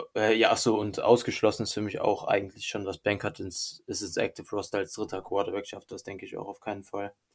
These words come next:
Ähm, was ich aber noch ganz kurz ansprechen wollte, weil's halt zwei Offense-Spieler sind, auch wenn die guten Plays nicht in der Offense waren, sondern in Special Teams,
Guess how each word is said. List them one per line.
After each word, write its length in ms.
Ähm, 380
was 160
ich 180
aber 140
noch 120
ganz 220
kurz 200
ansprechen 500
wollte, 520
weil's 280
halt 180
zwei 200
Offense-Spieler 560
sind, 260
auch 180
wenn 140
die 120
guten 320
Plays 280
nicht 200
in 60
der 100
Offense 320
waren, 180
sondern 240
in 60
Special 360
Teams, 400